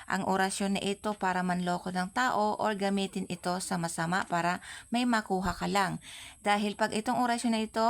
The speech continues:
ginamit mo sa kalokohan, tiyakin mo ang karmang babalik sa iyo. Kaya gagawin mo po ang orasyon na ito na may malinis na intensyon sa inyong kapwa. Inuulit ko,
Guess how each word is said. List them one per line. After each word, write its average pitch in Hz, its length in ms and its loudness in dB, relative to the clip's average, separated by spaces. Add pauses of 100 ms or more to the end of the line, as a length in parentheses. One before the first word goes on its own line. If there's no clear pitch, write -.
(120)
ginamit 202 480 2
mo 196 140 -2
sa 196 100 -4
kalokohan, 196 800 0 (480)
tiyakin 220 480 2
mo 208 160 4
ang 190 240 -2
karmang 180 480 0
babalik 165 480 0
sa - 140 -8
iyo. 160 340 0 (500)
Kaya 247 400 4
gagawin 220 560 4
mo 220 160 2
po 214 400 4 (400)
ang 202 160 2
orasyon 202 480 2
na - 40 -2
ito 220 600 2
na 202 160 4
may 196 240 2
malinis 233 720 2
na 190 160 2
intensyon 196 800 2
sa - 80 0
inyong 185 240 2
kapwa. 175 640 2 (880)
Inuulit 202 560 0
ko, 226 240 2